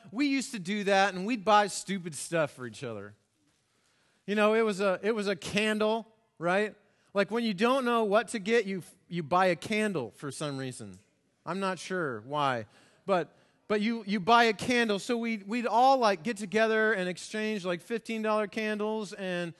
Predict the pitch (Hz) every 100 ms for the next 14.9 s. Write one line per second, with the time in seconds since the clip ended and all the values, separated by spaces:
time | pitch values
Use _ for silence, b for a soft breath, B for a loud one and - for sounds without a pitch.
0 | B B - 196 196 185 190 196 185 -
1 | 190 185 175 _ 175 180 226 240 151 -
2 | - _ _ - 165 185 202 - 208 180
3 | 208 190 170 185 220 113 107 _ _ _
4 | _ _ _ _ _ _ _ 185 220 214
5 | 240 202 220 220 214 196 202 294 - 247
6 | 233 226 - 185 180 220 196 208 175 190
7 | 226 196 151 131 143 139 B B 190 170
8 | 214 220 254 240 214 233 208 202 175 170
9 | 233 269 - 196 214 208 196 185 170 170
10 | 160 B B 180 185 190 190 165 185 -
11 | 220 220 190 139 143 214 240 196 170 185
12 | 185 190 165 143 170 196 196 185 165 190
13 | 175 165 160 175 165 - 185 185 170 139
14 | 147 147 139 160 160 175 190 147 104